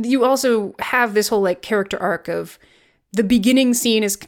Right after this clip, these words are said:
they, they take down some Somali pirates and save some, some hostages by murdering,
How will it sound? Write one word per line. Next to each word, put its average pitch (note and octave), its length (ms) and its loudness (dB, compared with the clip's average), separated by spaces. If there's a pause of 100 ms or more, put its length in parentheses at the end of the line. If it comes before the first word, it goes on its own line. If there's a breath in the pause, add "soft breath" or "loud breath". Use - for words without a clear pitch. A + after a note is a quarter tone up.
(120)
they, G3 140 0
they G3 200 -2
take G3 240 -2
down F#3 180 -4
some F#3+ 140 -6
Somali F3+ 320 -4
pirates E3+ 360 -4
and E3+ 120 -8
save E3+ 300 -8
some, E3+ 320 -8
some E3+ 180 -10
hostages D#3+ 640 -8
by D#3 180 -6
murdering, E3+ 680 -4